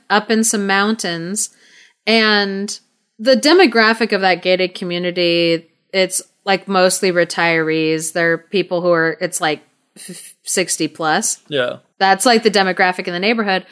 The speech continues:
Speaker 1: When I went to walk my little dog, my dad was like, "Oh," 'cause it was dark outside, and he was like, "Oh, Katrina, like, don't, don't walk alone at night." And I was like, "There aren't,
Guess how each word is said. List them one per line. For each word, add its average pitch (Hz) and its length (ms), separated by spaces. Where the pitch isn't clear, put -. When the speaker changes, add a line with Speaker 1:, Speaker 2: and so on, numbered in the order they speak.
Speaker 1:
When 226 200
I 233 120
went 220 380
to 254 100
walk 196 300
my 180 140
little 160 280
dog, 170 540
my 175 160
dad 180 300
was 185 140
like, 165 240
"Oh," 202 460
'cause 202 140
it 220 60
was 214 160
dark - 340
outside, 147 460
and 160 120
he 196 60
was 190 120
like, 180 240
"Oh, 247 300
Katrina, 196 500
like, 180 240
don't, 240 360
don't 240 260
walk 226 280
alone 202 500
at 151 120
night." 175 480
And 214 120
I 226 80
was 233 140
like, 214 240
"There 311 120
aren't, 466 220